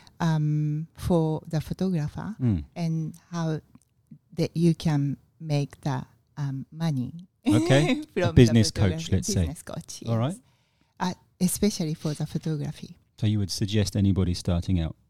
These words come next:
Speaker 2: maybe get a business coach,
Speaker 1: Yes.
Speaker 2: in, particularly for photography, or wha-, I guess whatever it is that they are specializing in.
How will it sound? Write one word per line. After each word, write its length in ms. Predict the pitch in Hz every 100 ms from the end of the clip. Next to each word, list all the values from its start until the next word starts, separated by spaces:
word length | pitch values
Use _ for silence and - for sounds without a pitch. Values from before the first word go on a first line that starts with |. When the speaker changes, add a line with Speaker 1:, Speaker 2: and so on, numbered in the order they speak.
| _ _
Speaker 2:
maybe 280 | 95 90 82
get 240 | 90 - -
a 120 | 92
business 300 | 85 85 85
coach, 180 | - 82
Speaker 1:
Yes. 480 | 254 185 - - -
Speaker 2:
in, 180 | 104 -
particularly 440 | - 107 - 90
for 80 | 85
photography, 600 | - - 87 90 87 76 -
or 120 | 92
wha-, 120 | 95 98
I 40 |
guess 200 | 101 -
whatever 280 | 87 92 85
it 100 | 80
is 160 | 78
that 160 | - -
they 120 | 80
are 140 | 82 82
specializing 640 | - 87 - 87 82
in. 100 | 76